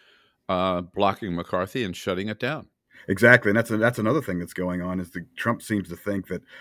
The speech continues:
Speaker 2: a government shutdown will somehow, uh, stop these investigations of him, which, of course, is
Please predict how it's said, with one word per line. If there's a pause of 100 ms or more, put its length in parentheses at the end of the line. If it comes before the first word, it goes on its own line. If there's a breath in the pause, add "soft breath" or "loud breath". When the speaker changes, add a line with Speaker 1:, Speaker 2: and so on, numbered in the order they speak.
(120 loud breath)
Speaker 2:
a
government
shutdown
will
somehow, (120)
uh, (180)
stop
these
investigations
of
him,
which,
of
course,
is